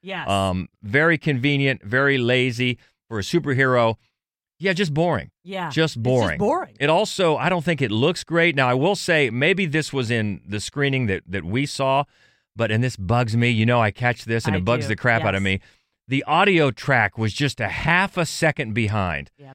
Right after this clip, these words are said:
Speaker 1: that
Speaker 2: And so
Speaker 1: probably was our screening, but you
Speaker 2: probably,
Speaker 1: never know.
Speaker 2: I don't wanna,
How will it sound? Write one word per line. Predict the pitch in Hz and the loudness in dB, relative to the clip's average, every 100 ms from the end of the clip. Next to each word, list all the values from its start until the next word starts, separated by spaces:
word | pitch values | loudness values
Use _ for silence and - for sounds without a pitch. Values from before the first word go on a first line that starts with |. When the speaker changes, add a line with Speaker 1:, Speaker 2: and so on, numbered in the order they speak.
| - | -8
Speaker 1:
that | 117 | -2
Speaker 2:
And | 120 | -2
so | - 139 | 0 0
Speaker 1:
probably | 240 226 175 | -2 -6 -8
was | 180 | -8
our | 170 | -10
screening, | 165 - 165 165 | -12 -14 -14 -2
but | 190 | 2
you | 185 185 | 4 2
Speaker 2:
probably, | 170 180 | 2 4
Speaker 1:
never | 180 165 | 2 -2
know. | 143 139 123 | -10 -12 -2
Speaker 2:
I | 165 | 2
don't | 175 165 | 4 4
wanna, | 151 143 | 2 2